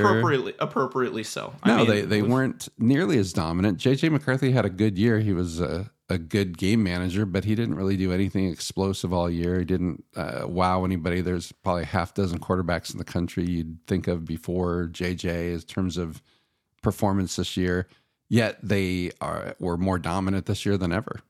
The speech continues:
Speaker 1: Yeah, I mean, we are the odds-on favorite to win it all, according to Vegas.
Speaker 2: Number one seed. And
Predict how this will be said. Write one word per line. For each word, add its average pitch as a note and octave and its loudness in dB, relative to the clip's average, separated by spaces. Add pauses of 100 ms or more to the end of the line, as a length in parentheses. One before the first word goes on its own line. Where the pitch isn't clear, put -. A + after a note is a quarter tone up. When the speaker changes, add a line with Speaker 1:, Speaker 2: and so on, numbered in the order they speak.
(140)
Speaker 1:
Yeah, B3 -2 (100)
I C#3+ 0
mean, C3 0
we B2+ 0
are B2+ -2
the B2+ -4
odds-on B2 -4
favorite B2+ -2
to A#2 -6
win A2+ -4
it G#2+ -6
all, - -2
according A#2 -6
to A2+ -8
Vegas. A#2+ -4
Speaker 2:
Number F2+ 2
one G2+ 2
seed. C3+ 0
And E2+ -4